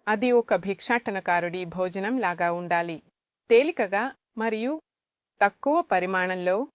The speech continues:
సులభంగా జీర్ణమయ్యేలా. ఫలాలు మంచి ఎంపిక. మరియు టోస్టు బ్రెడ్. మధ్యలో తినకండి, కేవలం నీళ్లు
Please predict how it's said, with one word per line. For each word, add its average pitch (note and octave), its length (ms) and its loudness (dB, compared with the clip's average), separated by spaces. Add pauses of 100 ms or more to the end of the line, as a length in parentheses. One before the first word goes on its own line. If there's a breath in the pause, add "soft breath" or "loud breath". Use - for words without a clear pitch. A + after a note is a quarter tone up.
(120)
సులభంగా A3 640 0 (220)
జీర్ణమయ్యేలా. B3 880 2 (1700)
ఫలాలు C#4 500 4
మంచి G3 420 -4
ఎంపిక. F3 500 -4 (540)
మరియు C4+ 340 2
టోస్టు A3 480 -2
బ్రెడ్. F#3 380 -2 (1600)
మధ్యలో A#3+ 520 6
తినకండి, F#3+ 640 -2 (380)
కేవలం C4 480 4 (260)
నీళ్లు C4+ 500 6